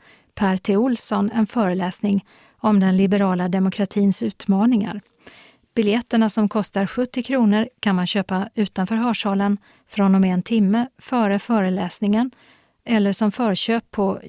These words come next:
Killbergs bokhandel, och då tillkommer en kostnad på femton kronor.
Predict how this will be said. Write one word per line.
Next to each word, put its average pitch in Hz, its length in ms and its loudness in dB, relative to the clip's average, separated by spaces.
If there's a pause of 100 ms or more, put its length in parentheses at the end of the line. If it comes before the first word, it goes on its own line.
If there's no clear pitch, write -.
Killbergs 196 640 -2
bokhandel, 220 800 -2 (400)
och 202 120 -4
då 196 140 0
tillkommer 190 460 -2
en 180 80 -4
kostnad 190 460 -4
på 208 200 -2
femton 180 480 -4
kronor. 196 500 -8